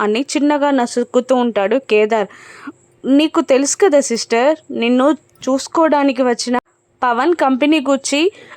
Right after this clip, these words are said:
అందులో జాబ్ రావడానికి ఏమైనా డబ్బులు పెట్టాలా?"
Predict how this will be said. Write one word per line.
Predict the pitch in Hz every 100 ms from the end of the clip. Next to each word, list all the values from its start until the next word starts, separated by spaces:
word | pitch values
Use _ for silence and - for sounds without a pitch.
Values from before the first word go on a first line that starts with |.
| -
అందులో | 269 294 302 285 339 262
జాబ్ | 208 226 247 359
రావడానికి | 359 320 277 277 269
ఏమైనా | 254 247 247
డబ్బులు | 233 214 214 311
పెట్టాలా?" | 294 285 240 226